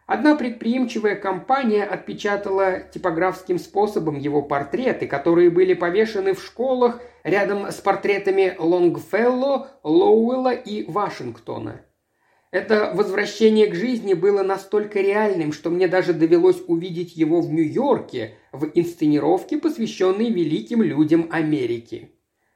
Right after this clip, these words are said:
Какой-то способный молодой человек, удачно загримированный, изображал в ней Джессона, беседующим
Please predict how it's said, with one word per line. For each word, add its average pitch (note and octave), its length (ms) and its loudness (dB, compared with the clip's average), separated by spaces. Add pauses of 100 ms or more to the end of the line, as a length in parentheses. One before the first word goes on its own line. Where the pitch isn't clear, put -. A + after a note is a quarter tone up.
(340)
Какой-то A3+ 500 0
способный G3+ 560 0
молодой F#3+ 320 0
человек, G#3+ 460 -4 (100)
удачно F#3 640 -2
загримированный, D#3+ 1080 2 (220)
изображал A#3 680 2
в F#3 80 -4
ней G#3 520 -2
Джессона, B2+ 800 -4 (100)
беседующим G3 840 0